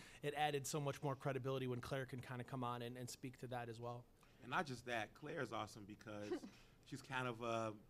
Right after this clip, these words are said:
Speaker 2: I noticed this is the, the, the Claire Love Fest right now.
Speaker 3: <laughs>
Speaker 2: But,
Speaker 3: Thanks,
Speaker 2: but you're
Speaker 3: guys.
Speaker 2: awesome because you are, like, kind of a novice to comics in a lot of ways.
Speaker 3: Mm-hmm.
Speaker 2: So I, I think Claire's, like, a really good proxy for teachers out there who are like, "I've never taught with a comic."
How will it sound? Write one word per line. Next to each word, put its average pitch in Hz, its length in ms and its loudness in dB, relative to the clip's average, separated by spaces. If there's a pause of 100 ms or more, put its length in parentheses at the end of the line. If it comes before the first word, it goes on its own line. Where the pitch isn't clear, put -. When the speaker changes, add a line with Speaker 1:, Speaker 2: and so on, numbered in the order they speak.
(500)
Speaker 2:
I 127 40 -6
noticed 113 220 -2
this 127 100 -4
is - 60 -12
the, 117 100 -2
the, 110 220 -4
the 104 80 -8
Claire 123 280 -4
Love 113 220 -2
Fest 101 300 -12
right 101 180 -8
now. 98 200 -10
Speaker 3:
<laughs> - 540 -4
Speaker 2:
But, 147 120 6
Speaker 3:
Thanks, - 140 -2
Speaker 2:
but 143 160 4
you're 147 100 4
Speaker 3:
guys. 175 120 6
Speaker 2:
awesome 185 240 0
because 139 540 -2 (260)
you 139 160 2
are, 123 340 6 (120)
like, 120 180 -4 (420)
kind 139 140 0
of 123 100 -4
a 120 60 -4
novice 120 440 0
to 127 120 -10
comics 127 440 -8
in 151 60 -6
a 156 60 -8
lot 156 160 -2
of 160 80 -6
ways. 170 380 -4
Speaker 3:
Mm-hmm. 175 220 -12 (300)
Speaker 2:
So 143 380 2
I, 131 200 -2
I - 20 0
think 175 300 -2 (520)
Claire's, 156 260 0
like, 135 160 -2
a 127 60 -4
really 139 220 -2
good 131 320 -6
proxy 120 460 0 (100)
for 110 240 -6
teachers 113 380 -14
out 107 200 -6
there 107 100 -10
who 104 140 -10
are 107 80 -10
like, 107 160 -10 (340)
"I've 226 140 -2
never 131 200 -2
taught 139 280 -2
with 156 120 -10
a 160 40 -6
comic." 156 380 -8